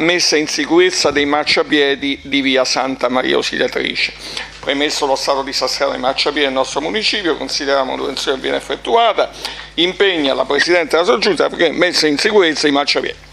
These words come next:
Voi avete messo in sicurezza via Furio Camillo, che stava in una situazione difficile,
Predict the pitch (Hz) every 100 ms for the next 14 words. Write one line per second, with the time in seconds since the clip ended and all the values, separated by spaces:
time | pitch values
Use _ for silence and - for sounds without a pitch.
0 | - - - - - - - - - -
1 | 226 185 165 196 180 165 170 147 - 143
2 | 139 - 151 143 160 139 165 170 156 -
3 | 147 131 - 139 147 165 151 123 - 151
4 | 143 147 190 202 202 202 196 196 190 -
5 | - 165 143 - - 151 147 135 127 -
6 | - 151 143 147 143 - 139 143 - 170
7 | 156 139 127 - 131 156 - 190 151 139
8 | 190 208 254 - -